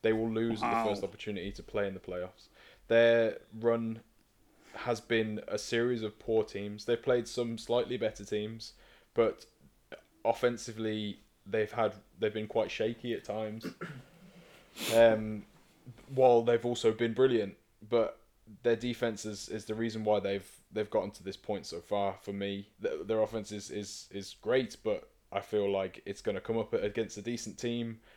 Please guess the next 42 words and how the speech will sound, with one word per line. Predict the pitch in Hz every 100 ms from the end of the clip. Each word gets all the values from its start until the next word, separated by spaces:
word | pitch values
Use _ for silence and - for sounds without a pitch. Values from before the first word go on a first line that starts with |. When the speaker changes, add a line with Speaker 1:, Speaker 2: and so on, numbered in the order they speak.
| _
Speaker 1:
and | 104 107
they | 107
will | 120 123
lose. | 117 120 113 101 - - -
Um, | 113 113 107 98 - _ _ _ _ _ _ _ _ _
some | - 123
of, | 120 113 -
some | - 127
of | 117
it |
to | 110
back | 117 -
that | 120 110
up | 127 -
at | 117 110
the | 117
moment, | 120 139 139 131
if | 131 - -
they | 113
do | 120 117
stay | - 110 107
unbeaten, | 104 104 117 113 113
or | 110 107
if | -
they | 107
do | 113 110
manage | 113 110 101
to | -
beat | 101 117 107
Kansas | 113 113 107
City | - 113 117 113
in |
terms | 113 120 113
of | 110
a | 110
record, | 117 - 120 123 123 -
they | 107 110
obviously | 104 - 101
get | 101 87 90
a, | 107
a |
bye | 107 113 117 127